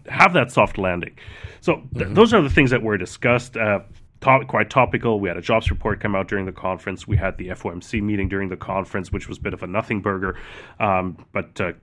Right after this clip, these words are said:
Speaker 1: the market received us quite dovish. And then Powell came out just yesterday, I think, uh, at an I M F meeting, said, "Well, we might have to raise again, uh, ha-,
Speaker 2: <laughs>
Speaker 1: as well. Now the market is tanking again." You know, it's like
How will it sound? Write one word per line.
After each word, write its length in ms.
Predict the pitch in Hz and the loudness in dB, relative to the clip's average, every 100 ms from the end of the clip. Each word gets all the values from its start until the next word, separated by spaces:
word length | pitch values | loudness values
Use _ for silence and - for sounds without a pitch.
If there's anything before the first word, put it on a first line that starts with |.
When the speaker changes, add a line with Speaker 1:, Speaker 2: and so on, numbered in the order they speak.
| _ | _
Speaker 1:
the 80 | 110 | 0
market 300 | 110 101 95 | 0 0 -4
received 340 | 92 - 85 | -4 -8 -8
us 140 | 92 - | -12 -14
quite 340 | - 80 - | -14 -14 -2
dovish. 500 | 123 113 110 107 - | 0 4 4 4 -2
And 100 | 95 | -6
then 200 | 90 85 | -8 -8
Powell 320 | - 107 98 | -4 -2 -2
came 240 | - 98 85 | -4 -8 -8
out 180 | 82 | -12
just 320 | - - - 113 | -16 -20 -10 0
yesterday, 500 | 143 - 113 104 101 | 0 0 -2 2 0
I 60 | |
think, 280 | - 98 - - - - | 0 -4 -4 -16 -18 -6
uh, 240 | - 95 92 - | 0 0 0 -2
at 80 | |
an 100 | 95 | -4
I 160 | 95 95 | 0 0
M 140 | 92 | 2
F 180 | 113 117 | 0 -2
meeting, 240 | 104 98 95 | -2 -2 -4
said, 140 | - | -6
"Well, 200 | 151 226 | -4 -2
we 120 | 240 | 0
might 180 | 151 190 | 0 2
have 140 | 202 | 0
to 100 | - | 0
raise 300 | 127 165 226 | 2 4 4
again, 400 | 151 107 87 87 - _ _ - - _ | 2 2 0 -4 -14 _ _ -20 -20 _
uh, 220 | 113 98 | -2 -2
ha-, 180 | 98 110 - | -2 -4 0
Speaker 2:
<laughs> 40 | |
Speaker 1:
as 240 | 131 101 | 0 2
well. 220 | 131 151 123 | 2 4 4
Now 140 | 107 | 2
the 80 | 92 | 0
market 280 | 104 101 - | -2 -2 -10
is 80 | |
tanking 400 | - 170 165 139 | 2 4 6 2
again." 460 | 123 113 120 113 107 | 2 6 6 6 4
You 100 | 110 | 2
know, 160 | 113 120 | 4 4
it's 100 | 113 | 4
like 380 | 101 - - | 0 0 -18